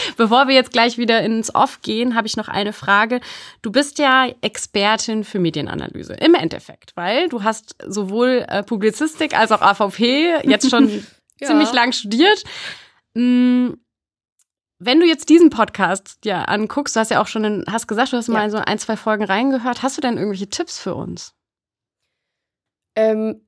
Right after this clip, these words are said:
Speaker 2: ich muss erst mal sagen, ich glaube, zu dem Zeitpunkt, wo ich mich damit auseinandersetzen wollte, auch was ich studieren möchte, ich glaube, hätte mir so ein Podcast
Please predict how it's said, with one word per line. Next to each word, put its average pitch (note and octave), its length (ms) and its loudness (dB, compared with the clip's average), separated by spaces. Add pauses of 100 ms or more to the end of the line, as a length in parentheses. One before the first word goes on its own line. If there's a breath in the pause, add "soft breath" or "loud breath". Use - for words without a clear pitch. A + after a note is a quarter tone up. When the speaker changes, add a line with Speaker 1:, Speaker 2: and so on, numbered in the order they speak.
(220)
Speaker 2:
ich - 140 -10
muss C4 140 -4
erst A#3 240 0
mal A3+ 100 0
sagen, G3 360 0
ich - 120 -16
glaube, G3+ 460 0 (540)
zu - 140 -12
dem A3 240 -2
Zeitpunkt, G3+ 480 0
wo F#3 80 -4
ich G3+ 100 -8
mich G3 100 -2
damit F3+ 160 -2
auseinandersetzen F#3 800 -2 (360)
wollte, G3+ 440 -2
auch F3+ 180 -2
was F#3 160 -2
ich E3+ 120 -6
studieren F#3 340 -4
möchte, F3+ 420 -6 (600 soft breath)
ich - 100 -20
glaube, G#3+ 220 2
hätte G#3+ 140 -2
mir G3+ 80 0
so G3 80 0
ein G3+ 100 0
Podcast F#3 600 -2